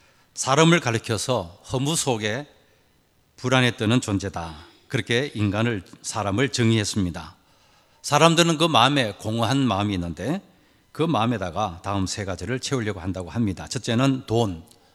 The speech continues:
두 번째로는 권력, 세 번째는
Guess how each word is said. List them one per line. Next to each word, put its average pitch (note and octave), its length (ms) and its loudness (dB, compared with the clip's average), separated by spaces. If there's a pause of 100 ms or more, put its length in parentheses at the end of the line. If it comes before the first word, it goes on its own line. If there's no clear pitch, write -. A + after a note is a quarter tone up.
(480)
두 B2 100 -8
번째로는 G#2+ 580 -2
권력, A#2 480 0 (480)
세 A#2+ 220 -2
번째는 G#2+ 600 -2